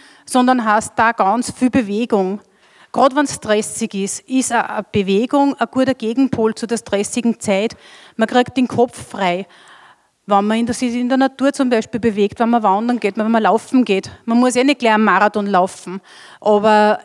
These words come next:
eine Faustregel zum Beispiel sagt, jeden Tag mindestens zehn Minuten oder dreimal dreißig Stunden wöchentlich sich zu bewegen.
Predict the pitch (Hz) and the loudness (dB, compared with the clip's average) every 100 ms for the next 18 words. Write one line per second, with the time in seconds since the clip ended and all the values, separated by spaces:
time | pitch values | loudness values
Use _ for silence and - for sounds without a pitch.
0 | - 226 220 175 180 254 - 269 262 269 | -4 -2 0 0 0 0 -2 -2 -2 -4
1 | - 262 208 226 - 262 - 214 220 - | -2 0 0 -2 -2 -4 0 0 0 -6
2 | - _ _ _ 202 226 262 277 - 175 | -18 _ _ _ 0 2 4 2 2 -2
3 | 160 247 - 240 269 302 285 285 269 - | 0 -2 -2 0 2 4 2 -2 -4 -2
4 | 233 262 262 247 269 320 _ 320 330 - | -2 2 2 4 2 0 _ 0 0 0
5 | - - _ _ 226 226 262 285 285 214 | -20 -20 _ _ 4 4 4 0 0 0
6 | 185 190 247 262 - 190 208 254 - 247 | 0 2 2 0 -2 -4 -4 -6 -4 0
7 | 233 - 247 202 226 - 262 220 220 208 | 0 2 0 2 0 0 -4 -4 -6 -6
8 | - 226 - 214 233 220 226 220 196 | -6 -6 -4 -4 -2 0 0 -2 -4